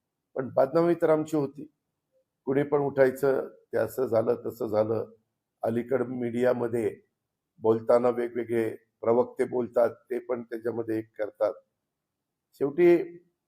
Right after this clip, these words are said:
चुकीचं कुणाकडनं घडलं आणि त्याच्यामध्ये काही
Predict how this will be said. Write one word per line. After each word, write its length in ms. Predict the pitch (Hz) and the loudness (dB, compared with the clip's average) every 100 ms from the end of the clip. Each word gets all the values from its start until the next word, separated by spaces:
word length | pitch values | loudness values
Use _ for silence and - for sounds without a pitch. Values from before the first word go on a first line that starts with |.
| _ _ _ _ _ _ _ _ _ _ | _ _ _ _ _ _ _ _ _ _
चुकीचं 480 | 131 127 180 180 190 | -10 -4 -4 2 2
कुणाकडनं 580 | - 165 165 165 160 165 | 2 2 2 2 0 0
घडलं 360 | 127 120 143 | 0 -2 4
आणि 160 | 160 156 160 | 4 4 -2
त्याच्यामध्ये 560 | 120 135 156 156 156 | 0 2 2 2 0
काही 480 | 156 156 151 147 - | 2 4 4 0 -10